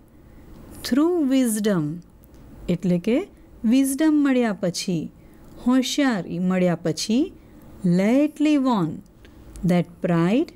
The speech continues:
has died away. But now, through wisdom, lately won, that pride has died away. હવે આ કુંભારમાં પરિવર્તન આવ્યું. એને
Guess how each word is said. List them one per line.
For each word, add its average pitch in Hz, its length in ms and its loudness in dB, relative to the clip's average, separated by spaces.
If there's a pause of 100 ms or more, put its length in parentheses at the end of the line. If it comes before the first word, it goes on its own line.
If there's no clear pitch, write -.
(440)
has 190 360 2 (440)
died 262 420 2
away. 170 380 0 (160)
But 202 520 2 (400)
now, 202 520 2 (500)
through 214 340 2
wisdom, 233 680 0 (480)
lately 277 640 2
won, 202 500 0 (440)
that 175 240 4 (200)
pride 190 400 0 (480)
has 208 520 -2
died 208 340 0
away. 156 320 0 (720)
હવે 208 400 2 (480)
આ 214 80 0
કુંભારમાં 233 880 0 (100)
પરિવર્તન 294 640 0
આવ્યું. 165 400 -2 (560)
એને 202 300 4